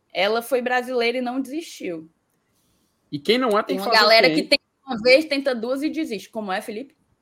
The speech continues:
Speaker 2: E quem não é membro tem que fazer o quê?
Speaker 1: Eu não sei.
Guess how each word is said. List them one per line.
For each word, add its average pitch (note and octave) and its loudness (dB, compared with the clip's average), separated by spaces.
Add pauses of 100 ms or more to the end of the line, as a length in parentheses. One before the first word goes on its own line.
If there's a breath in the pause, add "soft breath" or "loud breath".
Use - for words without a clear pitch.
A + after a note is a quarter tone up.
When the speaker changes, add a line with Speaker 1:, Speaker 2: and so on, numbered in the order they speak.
(120)
Speaker 2:
E C#3+ -8
quem F#3+ -2
não A3+ -2
é F#3 0
membro F#3 -2
tem G3+ -8
que F3+ -12
fazer F#3 -4
o F3+ -6
quê? F3+ -6 (3000)
Speaker 1:
Eu G#3+ -10
não G3 -10
sei. D3+ -14